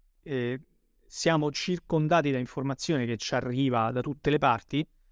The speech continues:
ma la distanza più grande che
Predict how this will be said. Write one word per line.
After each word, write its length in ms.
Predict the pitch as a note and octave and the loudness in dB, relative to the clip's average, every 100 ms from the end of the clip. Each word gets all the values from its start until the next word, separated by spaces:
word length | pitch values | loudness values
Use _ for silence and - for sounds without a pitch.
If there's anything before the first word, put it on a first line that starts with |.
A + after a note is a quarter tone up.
| _ _ | _ _
ma 160 | - C3 | 0 2
la 80 | C3+ | 2
distanza 640 | D3 - - G3+ F3 D3 | 0 -4 -2 -2 0 -6
più 200 | - D#3 | -4 -4
grande 640 | D3+ G#3 C#3 B2 A#2 A2+ _ | 0 2 2 0 -2 -4 _
che 180 | - B2+ | -10 -10